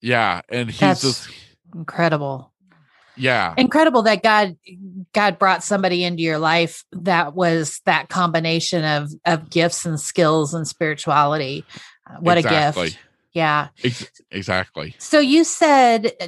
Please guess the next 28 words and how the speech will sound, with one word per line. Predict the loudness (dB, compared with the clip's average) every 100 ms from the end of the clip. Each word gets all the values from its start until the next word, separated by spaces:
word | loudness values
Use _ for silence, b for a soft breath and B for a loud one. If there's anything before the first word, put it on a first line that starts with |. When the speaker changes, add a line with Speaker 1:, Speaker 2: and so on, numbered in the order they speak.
| -6
Speaker 2:
to | -2
me | 0 0 0
that | -2 -2
you | -4
feel | -6 -2 0 2
like | 2 0 0
God | 0 2 0
used | 0 -2 -2 -4
the | -8
first | -4 0 0 0
half | 0 2
of | -2 -4
your | -4
life | 0 0 0 -2
to | -8
prepare | -10 -12 -4 0
you | 2 0
for | -2 -4
the | -4
next | -2 0 0 -2 -6
half. | -2 -2 -4 -8
Explain | -10 -2 0 2
that | 0 -4
to | -6
me | -6
a | -6
little | -8
bit. | -8 -10